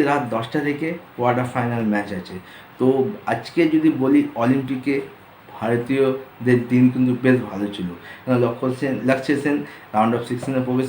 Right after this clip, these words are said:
করেছে, বক্সিং আমাদের রেজাল্ট ভালো হয়েছে, আর পিভি সিন্ধু আর কিছুক্ষণ পর কোয়ার্টার ফাইনাল ম্যাচ আছে। কিন্তু স্বপ্নিল কুশল আজকে প্রত্যেকটা ভারতবাসীর মুখে আবার স্মাইল দিয়েছে, কেন ভারতের হয়ে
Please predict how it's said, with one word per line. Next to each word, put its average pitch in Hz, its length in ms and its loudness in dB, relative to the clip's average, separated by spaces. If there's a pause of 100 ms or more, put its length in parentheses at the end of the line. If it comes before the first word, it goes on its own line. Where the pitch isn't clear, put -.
করেছে, 139 240 -2 (240)
বক্সিং 104 300 -2 (120)
আমাদের 123 240 2
রেজাল্ট 123 260 2 (100)
ভালো 120 260 0
হয়েছে, 131 320 0 (420)
আর - 140 -2
পিভি 120 260 0
সিন্ধু 135 280 -2
আর 117 100 2
কিছুক্ষণ 120 380 0 (140)
পর 131 140 0 (1600)
কোয়ার্টার 120 300 0
ফাইনাল 123 300 2
ম্যাচ 127 260 2
আছে। 165 160 -2 (220)
কিন্তু 156 220 2 (120)
স্বপ্নিল 131 340 0 (100)
কুশল 131 300 -2 (200)
আজকে 117 180 -2 (120)
প্রত্যেকটা 127 440 -4 (120)
ভারতবাসীর 117 520 -4
মুখে 117 200 -4 (200)
আবার 120 260 -2
স্মাইল 110 300 -4 (120)
দিয়েছে, 98 300 -8 (380)
কেন 117 140 2 (160)
ভারতের 110 360 0
হয়ে 139 120 -2